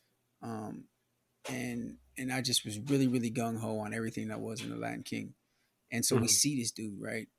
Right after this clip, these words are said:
Speaker 1: I see this dude right on Rogers. And, uh, it's, like, right in the middle of the block, about to be an alley right there. And, you know, I knew he was a Cobra. And so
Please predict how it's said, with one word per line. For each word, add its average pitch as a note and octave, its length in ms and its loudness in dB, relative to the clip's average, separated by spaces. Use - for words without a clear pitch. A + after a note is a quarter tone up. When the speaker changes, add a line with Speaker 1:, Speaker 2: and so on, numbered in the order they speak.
Speaker 1:
I C3 60 0
see C3 180 4
this A#2+ 120 0
dude A2+ 200 -4
right A2+ 160 -2
on A2+ 100 0
Rogers. A2 540 -4
And, A2+ 260 -2
uh, A2+ 160 -6
it's, - 100 -4
like, A2 120 -2
right B2 160 4
in A#2+ 60 4
the A#2+ 60 6
middle A#2 220 4
of A2 40 0
the G#2+ 60 -6
block, A2+ 440 -2
about A2+ 140 -2
to B2 60 -10
be A2 120 0
an - 80 -6
alley A2+ 280 -2
right G#2 220 -8
there. G#2+ 300 -8
And, A2 460 -6
you B2+ 100 0
know, G#2+ 80 -2
I A#2 100 4
knew C3 160 8
he B2+ 140 2
was A2+ 160 -4
a A2 60 -8
Cobra. A2+ 540 -2
And A#2 140 -2
so A2+ 380 0